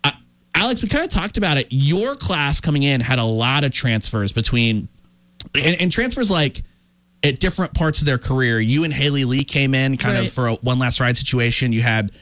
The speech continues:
Speaker 1: Sid Sanders, who came in, who was just coming in hot off of a big, big, big year
Speaker 2: Freshman's
Speaker 1: as a
Speaker 2: freshman,
Speaker 1: freshman.
Speaker 2: yeah.
Speaker 1: Yeah, you had Alina Torres, who was kinda midway through her career, also coming in.
Speaker 2: Mm-hmm.
Speaker 1: Um, w-, what's kind of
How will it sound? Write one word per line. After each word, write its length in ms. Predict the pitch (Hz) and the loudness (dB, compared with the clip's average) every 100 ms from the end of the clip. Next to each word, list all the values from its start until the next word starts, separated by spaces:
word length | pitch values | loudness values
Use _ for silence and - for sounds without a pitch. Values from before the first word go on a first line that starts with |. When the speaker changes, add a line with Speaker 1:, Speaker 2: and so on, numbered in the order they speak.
| _ | _
Speaker 1:
Sid 280 | - - 156 | -4 -2 0
Sanders, 500 | 127 139 147 151 151 | 0 0 0 0 0
who 100 | 151 | 0
came 300 | 139 147 139 | 0 0 2
in, 260 | 139 139 139 | 2 2 2
who 120 | 135 | 2
was 120 | 123 113 | 0 0
just 220 | 123 - | -2 0
coming 220 | 135 127 | 0 0
in 120 | 123 | 0
hot 400 | 123 - 127 131 - | -2 -2 -2 -2 -4
off 240 | 107 107 | -6 -2
of 140 | 113 104 | -2 -2
a 80 | |
big, 720 | 92 101 - 156 156 151 135 - | -4 -4 0 0 2 0 -2 -2
big, 300 | 139 127 117 | -2 -2 -2
big 340 | 135 135 127 | 0 0 -2
year 260 | 117 127 127 123 | -2 0 0 0
Speaker 2:
Freshman's 280 | 190 180 - - | -2 -6 -6 -4
Speaker 1:
as 200 | 117 107 | -2 -2
a 40 | |
Speaker 2:
freshman, 140 | - | 0
Speaker 1:
freshman. 420 | 170 185 190 185 170 | 2 2 0 0 0
Speaker 2:
yeah. 60 | |
Speaker 1:
Yeah, 120 | 139 135 | 0 2
you 100 | 143 | 0
had 60 | 143 | 0
Alina 280 | 147 180 | 0 0
Torres, 480 | 156 - 170 170 160 | -2 -2 0 0 0
who 80 | 151 | 0
was 100 | 127 | -2
kinda 240 | 139 113 - _ - | -2 -4 -6 _ -2
midway 400 | 127 156 151 147 | 0 2 0 0
through 160 | 117 | -2
her 160 | 101 165 | -2 -2
career, 280 | - 160 147 - | 0 -2 0 0
also 340 | 139 147 156 | 0 0 0
coming 340 | - 143 135 | 0 0 2
in. 320 | 131 127 123 120 202 | 2 2 0 0 -2
Speaker 2:
Mm-hmm. 220 | 170 185 180 - | -2 -2 -2 0
Speaker 1:
Um, 280 | 147 147 127 | 2 2 0
w-, 320 | 151 160 180 | -4 -4 -4
what's 200 | - 311 | -2 -2
kind 220 | - 440 | -2 -2
of 300 | 453 392 - | -2 -4 -10